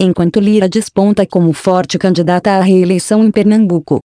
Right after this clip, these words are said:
Redel precisará lidar com a influência crescente do bolsonarismo em Mato Grosso do Sul. Para o P S D B, o momento é crítico.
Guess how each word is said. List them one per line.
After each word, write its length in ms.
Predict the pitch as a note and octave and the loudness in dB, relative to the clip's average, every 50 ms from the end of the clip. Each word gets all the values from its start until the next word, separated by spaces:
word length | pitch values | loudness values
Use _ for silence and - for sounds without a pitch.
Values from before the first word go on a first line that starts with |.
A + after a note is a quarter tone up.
| _ _ - | _ _ -4
Redel 380 | G#3+ G3 E3 C#3+ D#3+ E3 D#3 | -2 -2 0 0 0 0 0
precisará 560 | D3+ - - F3 - - F3 - G3 F#3+ F#3 F3+ | 0 -2 -2 -2 -2 -4 -2 -2 0 0 0 0
lidar 300 | F3+ F3+ E3+ E3+ F#3 - | 0 0 0 -2 -2 -2
com 160 | - F#3+ F#3+ | -2 0 0
a 80 | F3+ | 2
influência 520 | F3+ F#3 - - F#3+ F#3 F#3+ F#3 - - F#3+ | 0 0 0 0 0 0 0 0 0 -2 -4
crescente 600 | - - D3 C#3 - - - G#3+ A3 A3+ G#3+ - | -2 -2 -4 -4 -4 -4 -2 0 0 0 0 -2
do 100 | E3+ E3 | -4 -2
bolsonarismo 800 | D3+ E3+ E3 D3+ C#3+ - - F3+ E3+ D#3+ D3 E3 F#3 D#3+ E3+ F3 | -2 0 -2 -2 -2 -2 -2 -2 0 0 0 0 0 0 0 0
em 80 | E3+ E3+ | 2 2
Mato 320 | E3+ E3+ F3 F3+ - - | 2 0 0 0 -2 -2
Grosso 440 | G3 D#3 - D3+ B2+ F#2+ - - G3 | 0 0 0 0 0 0 -2 -4 -4
do 100 | E3 G#3 | -4 -4
Sul. 320 | - - - G3 D3+ B2+ G#2+ - _ _ _ _ _ _ _ | -4 -2 0 0 0 0 -2 -6 _ _ _ _ _ _ _
Para 180 | G3 F#3 F3+ | -2 0 0
o 60 | F3+ F3 | -2 0
P 120 | - F#3 | 0 0
S 280 | E3+ E3+ E3+ - - F#3+ | 0 0 -2 -2 -4 -2
D 140 | E3 G#3+ G3 | 0 0 0
B, 240 | F#3 F#3+ F#3 G#3 A3+ - _ _ - | 2 0 0 0 -2 -4 _ _ 0
o 40 | F#3+ | 0
momento 480 | F#3 F3 E3 E3 F3 F#3+ G3+ F#3+ - | 2 2 2 2 2 0 0 0 -2
é 60 | F#3+ F3 | -2 -4
crítico. 600 | - - G#3 F3+ D#3 D3 - - - - B2+ | -4 -4 -2 -2 -2 -2 -4 -6 -6 -6 -6